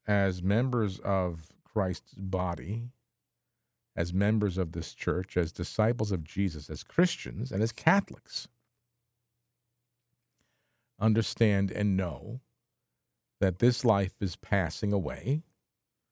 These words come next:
that this is not meant to be where we are. We're called to be with God for all eternity. And so that, not that we wish any ill or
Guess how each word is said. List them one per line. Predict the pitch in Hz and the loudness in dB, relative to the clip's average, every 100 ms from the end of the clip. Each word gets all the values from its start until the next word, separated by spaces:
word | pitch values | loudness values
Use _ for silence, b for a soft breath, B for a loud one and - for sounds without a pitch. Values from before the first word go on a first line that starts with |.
| _ _ _ _ | _ _ _ _
that | 101 92 | 2 4
this | 104 - | 0 2
is | 101 | 0
not | 98 107 127 | 4 4 4
meant | 113 104 92 | 2 0 0
to | 98 | -4
be | 87 87 76 80 - _ _ _ _ _ _ _ _ _ _ _ _ _ _ | 0 0 0 -4 -10 _ _ _ _ _ _ _ _ _ _ _ _ _ _
where | 113 104 98 | 0 2 2
we | 90 90 | 2 0
are. | 76 - 101 104 - _ _ _ _ - | -2 -2 -2 -2 -6 _ _ _ _ 0
We're | 95 | 0
called | - - 107 104 101 | 0 2 4 2 -2
to | - | -6
be | 92 95 | 0 2
with | 87 - | 2 -2
God | 98 85 82 90 | 0 0 0 -2
for | - - | -6 -8
all | 101 90 | -2 0
eternity. | 87 - 101 82 76 76 113 - _ _ _ _ _ _ _ - | -2 -2 -2 -2 -4 -4 -4 -8 _ _ _ _ _ _ _ -2
And | 104 | 0
so | - 120 | 4 6
that, | 113 110 107 | 6 4 2
not | - 156 160 | -2 0 2
that | 123 | 0
we | 113 | 0
wish | 101 110 - | 2 0 0
any | - 110 98 - - _ - _ _ | 2 2 2 -2 -14 _ -20 _ _
ill | 131 120 117 120 | 2 4 4 2
or | 101 98 92 90 | -2 0 0 0